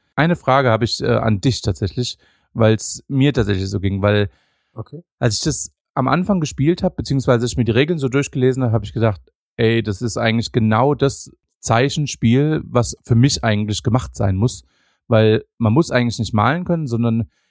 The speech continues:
Speaker 1: man muss hier die Fähigkeit haben, so ein bisschen Imagination, Room for Imagination, sag ich mal, ne, dass man sich so vorstellen kann, wie man etwas auf diese Linien reflektieren kann.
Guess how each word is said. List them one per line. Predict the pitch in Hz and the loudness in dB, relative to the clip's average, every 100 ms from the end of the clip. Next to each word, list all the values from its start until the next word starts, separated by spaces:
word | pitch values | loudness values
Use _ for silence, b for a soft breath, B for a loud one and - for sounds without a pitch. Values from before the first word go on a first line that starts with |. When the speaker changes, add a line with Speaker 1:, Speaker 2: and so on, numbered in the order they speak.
| _ _ | _ _
Speaker 1:
man | 117 107 | 0 2
muss | 117 | 2
hier | - 151 | 0 0
die | 135 | 0
Fähigkeit | - 143 156 - 135 127 - | 0 2 2 0 0 0 2
haben, | 120 127 131 131 131 - _ _ _ _ _ _ | 2 2 0 -4 -8 -12 _ _ _ _ _ _
so | 127 | -4
ein | 110 | 0
bisschen | 120 - 123 117 117 - _ _ _ _ _ _ | 0 0 0 0 -2 -8 _ _ _ _ _ _
Imagination, | - - - - 117 117 104 110 113 156 - 123 120 113 113 113 | -20 -20 -12 -2 2 2 2 2 4 4 2 0 0 0 -2 -2
Room | 113 147 | 0 0
for | 143 | 0
Imagination, | 123 117 104 110 131 143 110 | 0 0 0 2 2 0 0
sag | 104 101 | 0 0
ich | 104 | -2
mal, | 107 107 107 | 0 0 0
ne, | 120 | -2
dass | 120 | -2
man | 123 | -2
sich | 104 101 | -4 -4
so | 101 | -6
vorstellen | - 127 147 - 135 131 | 2 2 2 2 0 0
kann, | 131 123 127 123 _ _ _ - | 2 2 0 -4 _ _ _ -2
wie | 123 | 2
man | 143 139 | 4 2
etwas | 139 127 - 127 - | 2 -2 2 0 2
auf | 113 117 - | 2 0 0
diese | 117 110 | 0 2
Linien | 110 127 120 | 2 4 2
reflektieren | 104 98 101 - 104 95 92 | 2 -2 -4 -6 -4 -4 -4
kann. | 101 101 | -8 -10